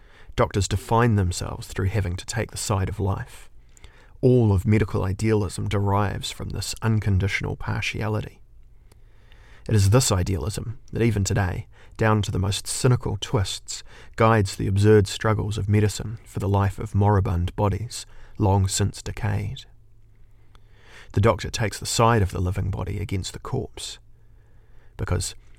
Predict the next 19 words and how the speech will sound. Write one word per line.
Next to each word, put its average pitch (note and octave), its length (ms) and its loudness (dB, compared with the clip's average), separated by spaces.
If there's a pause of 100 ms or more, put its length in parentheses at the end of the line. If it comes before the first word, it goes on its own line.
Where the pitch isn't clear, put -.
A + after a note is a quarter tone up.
(200)
living G2 400 4
bodies G2+ 440 0
are G2 120 -6
the - 200 -10
source A2 400 0
of F#2 80 2
all - 140 -6
power. A2+ 480 -6 (1300)
The - 80 -2
body's G2 320 2
helper G#2 420 -2 (360)
is G2+ 140 -2
a F2+ 40 0
man G2+ 340 2
of F#2 120 -10
power. A#2 420 -8 (1200)
To A#2 100 2
this A2 200 4
extent, - 540 -2